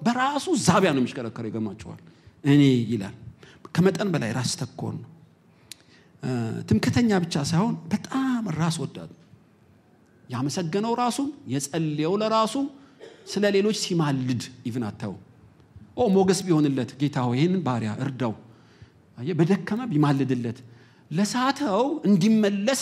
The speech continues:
ቢጸልይለት፣ አቤት ሞገሱ በጨመረ። ግን፣ እ፣ ትምክተኛና ራስ ወዳድ በመሆኑ ሰማይ አዘነበት ማለት ነው።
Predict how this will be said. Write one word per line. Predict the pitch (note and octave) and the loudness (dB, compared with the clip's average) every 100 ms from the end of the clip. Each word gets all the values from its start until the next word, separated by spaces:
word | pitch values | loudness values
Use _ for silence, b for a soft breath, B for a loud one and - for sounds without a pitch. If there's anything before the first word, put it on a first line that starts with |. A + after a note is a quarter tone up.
| - | -2
ቢጸልይለት፣ | D#3 G#3 - F#3 E3 F#3 E3 D3+ D3+ - - - _ _ - | -2 0 0 -2 0 2 2 2 0 -2 -20 -20 _ _ -8
አቤት | C3 C3+ B2 | -4 -4 -2
ሞገሱ | C#3 C#3 C3+ C3+ | 0 0 -2 -4
በጨመረ። | A2 A2 G#2+ G2 - _ | -6 -6 -8 -10 -16 _
ግን፣ | B3 A3 E4+ - b b b b b b _ _ _ _ - | -2 -2 -2 -8 b b b b b b _ _ _ _ -8
እ፣ | C3 C3 B2 | -4 -4 -4
ትምክተኛና | D3+ F#3+ G#3 A3 A#3+ B3 F3 F#3 A3 | -2 -2 -2 0 2 4 4 4 2
ራስ | F3+ E3+ | 2 2
ወዳድ | F#3+ C3 - C#3+ | 2 2 0 0
በመሆኑ | - D3+ E3 D3+ A#3+ - B B B | 0 4 6 6 6 2 B B B
ሰማይ | - D3+ B2 G2+ G#2 - | -4 -2 -2 -4 -10 -12
አዘነበት | A2 A2 F2 E2 - | -8 -8 -10 -14 -18
ማለት | - - - | -18 -20 -20
ነው። | _ | _